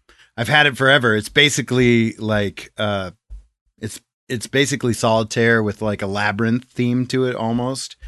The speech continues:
And, uh, I, I just, like, I don't know how to play this game. Like, these rules are confusing, but they're really not. I, uh, just loaded up an app version of it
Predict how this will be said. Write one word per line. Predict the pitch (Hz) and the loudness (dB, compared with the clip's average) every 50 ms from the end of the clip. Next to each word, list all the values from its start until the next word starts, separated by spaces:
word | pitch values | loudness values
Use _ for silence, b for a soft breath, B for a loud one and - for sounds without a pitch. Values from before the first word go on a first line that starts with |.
| B B B B B B _ | B B B B B B _
And, | 113 107 104 104 104 104 104 | -8 -6 -4 -4 -4 -2 -2
uh, | 107 104 101 92 - - - | -2 -4 -4 -6 -10 -8 -2
I, | 110 127 143 123 - _ - | 0 2 2 0 -2 _ -8
I | 110 113 127 | -4 -4 -4
just, | 110 - - - - - - - - - | -4 -6 -8 -6 -4 -4 -4 -4 -4 -4
like, | 117 104 98 - - _ - | -4 -4 -6 -8 -10 _ -12
I | - - - 151 | -8 -6 -4 -4
don't | 131 120 117 107 113 | -2 -4 -4 -4 -4
know | 110 113 113 110 110 110 107 101 104 _ - | -2 -2 0 0 -2 -4 -4 -8 -10 _ -10
how | 113 110 | -8 -6
to | 107 | -4
play | - 123 117 113 | -2 -2 -2 -2
this | 101 101 98 | -2 -4 -4
game. | 104 117 135 156 123 87 87 85 - _ _ - | -2 -2 -2 -2 -4 -4 -6 -8 -12 _ _ -12
Like, | 104 95 87 - _ _ | -10 -10 -10 -10 _ _
these | - - 104 101 101 107 104 107 95 98 | -18 -16 -12 -8 -6 -4 -4 -4 -4 -4
rules | 107 113 117 113 104 104 | -4 -4 -2 -2 -4 -4
are | 107 87 | -6 -6
confusing, | 78 107 95 104 123 127 120 113 92 87 B B B B B B | -6 -8 -6 -6 -4 -4 -4 -4 -6 -6 B B B B B B
but | - 135 | -4 -2
they're | 175 180 | 0 0
really | 151 123 131 123 120 117 107 | 2 2 2 2 2 2 0
not. | 98 92 87 92 110 117 - B B B B B B B | 0 -2 -4 -4 -6 -6 -8 B B B B B B B
I, | - 123 135 139 135 | -2 0 2 4 4
uh, | 131 127 123 123 120 | 4 4 4 2 2
just | 113 131 127 - 123 | 0 -2 -2 -2 0
loaded | 123 123 127 120 120 107 113 | 2 2 2 2 2 2 0
up | 110 107 - - _ - | -2 -2 -4 -10 _ -10
an | 110 101 104 | -8 -8 -8
app | - 98 95 98 110 _ _ - | -8 -8 -6 -6 -8 _ _ -4
version | 110 117 120 117 117 123 127 135 | -2 0 0 0 0 -2 -2 0
of | 123 120 | 0 0
it | 127 131 120 | 0 -2 -4